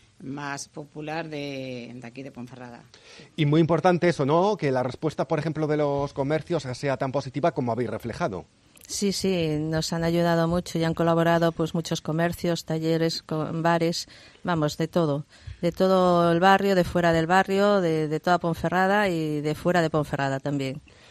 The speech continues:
Speaker 2: Habéis hecho una programación, yo creo que muy decente, ¿no? Espectacular, yo diría, ¿no?
Speaker 3: Bueno, lo intentamos, al menos. Esperamos que guste a toda la ciudadanía del barrio de Ponferrada y a Ponferrada en sí, vamos, y a todo el Bierzo que quiera desplazarse hasta aquí en estas fiestas.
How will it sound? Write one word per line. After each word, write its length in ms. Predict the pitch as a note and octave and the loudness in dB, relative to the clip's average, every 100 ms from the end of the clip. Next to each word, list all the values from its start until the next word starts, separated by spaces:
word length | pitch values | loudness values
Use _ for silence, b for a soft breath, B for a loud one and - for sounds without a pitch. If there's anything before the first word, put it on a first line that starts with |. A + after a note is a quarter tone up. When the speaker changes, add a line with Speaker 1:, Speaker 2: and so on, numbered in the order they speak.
| b b b | b b b
Speaker 2:
Habéis 300 | A2+ B2 B2+ | 2 2 4
hecho 340 | D#3+ - F#3 G3+ | 2 4 6 6
una 480 | C#3+ C#3+ C3 B2+ D3+ | 6 2 2 0 0
programación, 560 | B2 B2+ B2+ - D3 E3 | 0 0 0 2 2 2
yo 80 | |
creo 140 | E3 E3+ | 2 0
que 840 | B2+ A2+ A2 G#2+ G2+ G2+ F#2+ E2+ G2 | 0 0 -2 -4 -4 -6 -8 -10 -6
muy 220 | A#2 F3 | 4 4
decente, 460 | C#3+ - F3+ A2 | 4 2 0 0
¿no? 300 | F2 E3 G3+ - E2 | -2 -2 -2 -6 -12
Espectacular, 580 | - A#2 - G2+ C3 D3+ | -12 -10 -8 -2 2 2
yo 140 | A#2+ | 0
diría, 280 | G#2+ C#3+ A#2 | 0 0 0
¿no? 220 | A2 D#3+ _ _ B B B | -2 -6 _ _ B B B
Speaker 3:
Bueno, 280 | B3+ A#3+ E3+ | 2 2 4
lo 80 | |
intentamos, 640 | F#3 F#3+ F#3+ A#3+ A#3+ F#3+ F#3+ | 2 2 2 4 4 4 2
al 100 | F#3 | 0
menos. 340 | G#3 F#3 E3+ | 2 2 2
Esperamos 440 | F#3 - G#3 A3 - | 0 2 2 2 2
que 100 | G3 | 0
guste 360 | G#3 G#3 G3+ | 0 -2 0
a 120 | F#3 | 0
toda 220 | F3 G3 G3+ | 0 0 0
la 100 | G3+ | 0
ciudadanía 680 | G#3 F#3+ F#3+ G3 G3+ G#3 F#3+ | 0 2 2 2 0 0 0
del 120 | F3+ | 0
barrio 220 | F#3 F#3 | 0 2
de 100 | F#3 | 0
Ponferrada 640 | F#3 F#3 F#3+ G3 G#3+ A3 G3+ | 0 -2 0 2 4 4 2
y 80 | |
a 100 | E3 | 0
Ponferrada 460 | D#3+ E3 D#3+ E3 E3+ | 0 0 0 0 0
en 60 | E3+ | -2
sí, 180 | - | -2
vamos, 240 | F#3+ F3+ D#3+ | -2 -2 -2
y 20 | |
a 60 | D#3+ | -2
todo 200 | G#3+ F#3 | 2 2
el 60 | |
Bierzo 300 | E3+ E3 E3 | 2 -2 -2
que 100 | D#3 | -4
quiera 240 | D3+ E3 D#3+ | -2 0 0
desplazarse 540 | D#3+ D#3+ D#3+ D#3 - | -2 -4 -4 -4 -6
hasta 200 | D#3 D#3+ | -6 -8
aquí 160 | D#3 D#3+ | -6 -4
en 80 | |
estas 260 | D#3+ - D#3 | -4 -4 -6
fiestas. 480 | - F#3+ - A3 | -4 -4 -2 -2